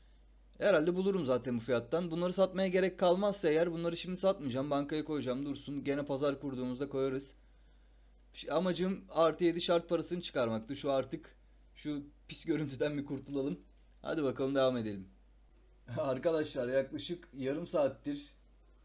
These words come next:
şu X şart bana bakıyor, ben ona bakıyorum. Yetmiş dört M paramız var. Aslında yedi şart veya yedi C H D zorlarsak alıyoruz ama şu X şartı neden artı yedi yapmayalım?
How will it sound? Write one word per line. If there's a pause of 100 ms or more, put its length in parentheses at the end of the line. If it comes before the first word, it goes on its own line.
(360)
şu (200)
X
şart
bana
bakıyor,
ben
ona
bakıyorum. (760)
Yetmiş
dört
M
paramız
var.
Aslında
yedi
şart
veya
yedi
C
H
D
zorlarsak
alıyoruz
ama (1000)
şu (140)
X
şartı
neden
artı
yedi
yapmayalım?